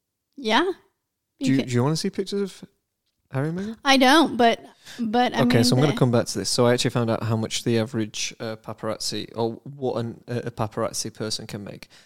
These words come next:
Speaker 2: So each shot, depending on how good it is, can be worth up to ten thousand, one to ten thousand if it's an exclusive.
Speaker 1: Okay. Mm-hmm.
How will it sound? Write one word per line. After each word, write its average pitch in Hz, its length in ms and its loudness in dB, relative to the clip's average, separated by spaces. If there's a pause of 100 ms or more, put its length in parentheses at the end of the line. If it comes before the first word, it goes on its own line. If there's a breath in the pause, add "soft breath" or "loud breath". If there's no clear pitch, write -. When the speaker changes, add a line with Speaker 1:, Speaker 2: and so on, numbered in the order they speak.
(140)
Speaker 2:
So - 180 -4
each 165 200 -2
shot, 135 440 2 (800 loud breath)
depending 117 360 0
on 110 80 2
how 110 60 -2
good 110 180 -2
it 104 140 -4
is, 110 180 -4
can 110 300 -4
be 110 300 -2
worth 113 360 0
up - 180 -4
to 110 420 -4 (160)
ten 110 200 -4
thousand, 107 460 -10
one 123 280 -2
to - 100 -8
ten - 200 -4
thousand - 480 -10 (440)
if 127 140 -6
it's - 140 -2
an 117 60 -4
exclusive. - 720 -4 (920)
Speaker 1:
Okay. 240 300 0 (380)
Mm-hmm. 247 260 0